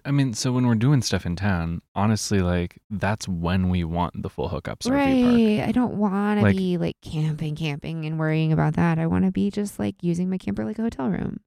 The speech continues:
Speaker 1: Yeah, I mean, like, I actually like Kamlara, which is the county park you
Speaker 2: Yeah, it's
Speaker 1: mentioned,
Speaker 2: nice. We liked staying there last
Speaker 1: and
Speaker 2: time.
Speaker 1: Moraine View, which is a state park that's also nearby.
Speaker 2: Mm-hmm.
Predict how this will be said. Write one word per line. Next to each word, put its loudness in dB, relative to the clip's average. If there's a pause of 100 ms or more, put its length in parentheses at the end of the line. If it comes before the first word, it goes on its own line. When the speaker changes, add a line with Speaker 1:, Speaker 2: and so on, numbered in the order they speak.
Speaker 1:
Yeah, 4
I -6
mean, 0
like, -4 (200)
I 4
actually 2
like 0 (480)
Kamlara, 2
which -4
is -4
the -4
county 0
park -2
you 8
Speaker 2:
Yeah, 8
it's 4
Speaker 1:
mentioned, 2
Speaker 2:
nice. -6
We 0
liked 0
staying -8
there -6
last 6
Speaker 1:
and 4
Speaker 2:
time. - (120)
Speaker 1:
Moraine 4
View, 0
which -2
is -4
a -4
state 0
park -4
that's -8
also -2
nearby. -2
Speaker 2:
Mm-hmm. 4